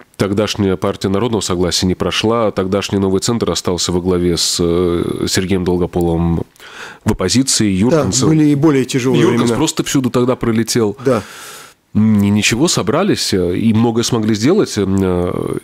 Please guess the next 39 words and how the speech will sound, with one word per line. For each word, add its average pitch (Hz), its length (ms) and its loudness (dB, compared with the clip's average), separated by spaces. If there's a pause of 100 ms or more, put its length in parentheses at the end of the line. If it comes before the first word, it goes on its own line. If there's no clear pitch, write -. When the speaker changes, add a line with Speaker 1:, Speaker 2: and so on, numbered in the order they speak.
Speaker 1:
и 104 200 0
в 98 60 2
этой 117 140 0
ситуации 107 480 0
опыт 110 320 -2
и 92 40 -2
плохой, 123 400 0
и - 40 -4
хороший 113 400 -2
используем 110 420 0
максимально, 113 440 0
чтобы 113 280 -2
из 113 60 0
этого 135 180 -2
кризиса 113 380 0
выйти. 147 240 0
Но 117 140 2
ж - 80 -2
самое 120 280 2
важное, 127 280 0
что - 160 -4
было 104 180 2
на 104 80 2
этом 98 180 -2
конгрессе, 110 540 0 (460)
с - 60 -2
чем 127 180 2
мы 113 80 0
с - 80 0
этого 113 160 0
конгресса 113 420 0
вышли, 107 320 0
мы 101 500 0
вышли 117 340 2
с - 100 -4
тем, 107 200 0
что - 200 -4
команда, 104 640 -2
а, 95 840 -2